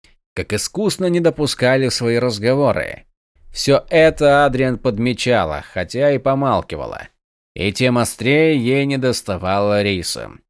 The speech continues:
Мысль о нем отзывалась болезненным стеснением в груди. Надо было пойти с ним. Теперь-то Адриан это понимала. А тогда ей просто хотелось наказать Риса.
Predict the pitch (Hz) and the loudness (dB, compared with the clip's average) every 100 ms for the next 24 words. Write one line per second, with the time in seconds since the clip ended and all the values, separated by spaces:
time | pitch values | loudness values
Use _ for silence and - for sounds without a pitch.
0 | _ _ _ - 165 226 - 214 196 185 | _ _ _ -2 2 2 2 2 2 2
1 | 185 180 131 147 123 151 151 147 107 117 | 0 0 0 -2 0 2 2 0 0 0
2 | 120 135 117 127 131 120 - 131 - 127 | 0 0 0 -2 -2 -2 -4 -4 -2 -2
3 | 135 131 131 117 117 135 127 107 - - | -2 -2 -2 -4 -4 -4 -4 -4 -6 -14
4 | - - _ - 107 131 185 185 147 123 | -20 -20 _ -4 0 0 0 -2 -2 -2
5 | 123 107 98 82 67 - _ _ - 135 | -2 -4 -4 -6 -10 -16 _ _ -6 0
6 | 202 170 139 139 135 123 117 113 107 101 | 0 2 2 4 4 2 2 0 -2 -2
7 | 101 101 90 71 60 - _ _ _ - | -2 -2 -2 -4 -10 -16 _ _ _ -8
8 | 101 139 135 190 220 220 - 190 185 - | 0 2 2 2 4 2 2 0 0 -2
9 | - 180 185 165 135 147 175 156 156 175 | -2 -2 0 0 0 -2 0 2 2 0
10 | 120 95 - 65 | 0 -2 -4 -8